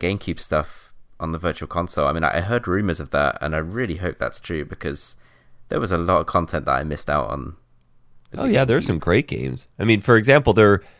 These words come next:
Speaker 2: porting Luigi's Mansion to the three D S. What a great game to port.
Speaker 1: Yeah. I, I'm kinda surprised that they didn't port that to the, uh, to the Switch.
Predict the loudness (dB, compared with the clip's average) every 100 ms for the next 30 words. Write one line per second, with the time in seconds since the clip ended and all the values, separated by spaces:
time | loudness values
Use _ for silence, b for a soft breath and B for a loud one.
0 | b b -2 4 6 6 4 2 -2 2
1 | 4 4 2 2 2 0 -4 -4 -2 0
2 | 2 -2 -4 -16 -20 _ 2 4 4 4
3 | 6 6 6 4 4 0 0 2 2 -4
4 | _ _ _ _ _ -14 -8 -6 -4 -2
5 | -2 -6 -14 -16 -2 0 0 -6 _ -10
6 | -8 -4 -4 -4 -6 -2 0 0 -2 -8
7 | -8 -8 -10 -8 -8 -6 -2 0 2 2
8 | 0 -6 -6 -6 -4 -4 -4 -6 -10 -8
9 | -8 -8 -14